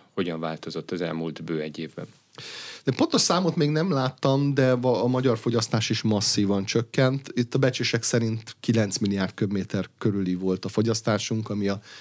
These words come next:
Speaker 2: kétezer-huszonegyes, ö, közel tizenegy milliárd köbméter, ez képest egy, egy, egy jelentős csökkenés.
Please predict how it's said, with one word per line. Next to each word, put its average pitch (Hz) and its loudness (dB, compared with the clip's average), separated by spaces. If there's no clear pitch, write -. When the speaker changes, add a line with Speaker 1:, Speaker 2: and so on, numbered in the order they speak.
Speaker 2:
kétezer-huszonegyes, 101 -2
ö, 90 2
közel 98 0
tizenegy 95 0
milliárd 92 -2
köbméter, 95 -2
ez 92 -4
képest - -2
egy, 87 -2
egy, - -6
egy 92 -6
jelentős 90 -2
csökkenés. 139 0